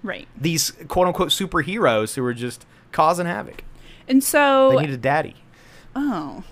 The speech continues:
Speaker 1: I don't like that.
Speaker 2: Oh, well then I'm gonna keep saying it.
Speaker 1: Oh, that doesn't surprise me.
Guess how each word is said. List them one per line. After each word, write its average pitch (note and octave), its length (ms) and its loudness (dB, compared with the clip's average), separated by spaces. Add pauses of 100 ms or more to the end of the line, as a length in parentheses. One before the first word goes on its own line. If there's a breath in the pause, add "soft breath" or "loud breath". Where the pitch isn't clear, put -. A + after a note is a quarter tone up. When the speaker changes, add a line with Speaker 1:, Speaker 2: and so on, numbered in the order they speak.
Speaker 1:
I C4 120 -2
don't E4+ 320 -2
like G#3 280 -8
that. C#3+ 480 -10
Speaker 2:
Oh, F#2 360 -4
well G2 200 -6
then E2+ 340 -12 (220)
I'm D3+ 100 -8
gonna D2 160 -14
keep - 240 -10
saying - 220 -12
it. - 260 -20 (120)
Speaker 1:
Oh, G#3 140 -12 (160)
that - 300 -14
doesn't F#3 240 -12
surprise G#3+ 320 -2
me. A3 100 0